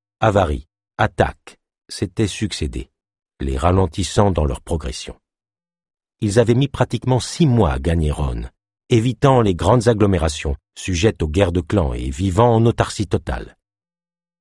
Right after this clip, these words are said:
Pour ne pas naviguer la nuit, ils choisissaient des emplacements déserts à la tombée du crépuscule.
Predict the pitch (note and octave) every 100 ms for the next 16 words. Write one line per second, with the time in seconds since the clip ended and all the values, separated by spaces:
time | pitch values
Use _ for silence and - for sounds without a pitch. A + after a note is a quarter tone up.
0 | _ _ _ _ _ - A2+ C3+ F3+ D#3+
1 | A2+ F#2 F2 F2+ A#2 D#3+ D#3+ _ _ _
2 | _ A2+ G#2 - A#2 A2+ D#3 A2 F2+ G#2+
3 | G#2 - G#2+ F2+ F2+ G#2 A2+ F#2+ E2+ G2
4 | G2 F#2 E2+ - D#2 D2 - B1+ -